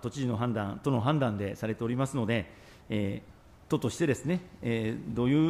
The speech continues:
う判断で、えー、そういう対策を、要請を行っているのかですね、えー、このことについては、東京都において丁寧にご説明をいただければというふうに考えております。ただ、あの、いずれの場合も、えー、事業者の皆さんには応じていただけるように、まあ、様々な支援策、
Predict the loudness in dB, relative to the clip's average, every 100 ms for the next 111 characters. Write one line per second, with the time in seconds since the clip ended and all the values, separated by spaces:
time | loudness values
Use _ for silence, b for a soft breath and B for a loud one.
0 | 4 4 6 6 4 4 2 -2 B B
1 | B -6 -4 0 2 2 2 0 -2 -4
2 | -2 -2 -2 0 2 2 -2 -2 0 0
3 | 2 2 4 2 2 2 2 2 -2 -4
4 | -4 B B B -6 -2 -2 0 0 2
5 | 6 6 6 0 -2 0 0 2 2 4
6 | 4 4 4 4 6 6 4 2 0 2
7 | 2 2 0 2 4 4 2 -2 -2 0
8 | 2 2 2 2 2 2 0 -2 -8 B
9 | B 4 8 8 B B B B 2 2
10 | 2 0 -4 -6 -4 -2 2 4 4 2
11 | 0 B B B -8 -2 2 6 6 8
12 | 8 8 6 6 6 6 4 0 2 2
13 | 4 4 4 6 6 6 4 2 4 4
14 | 4 4 2 2 4 4 2 0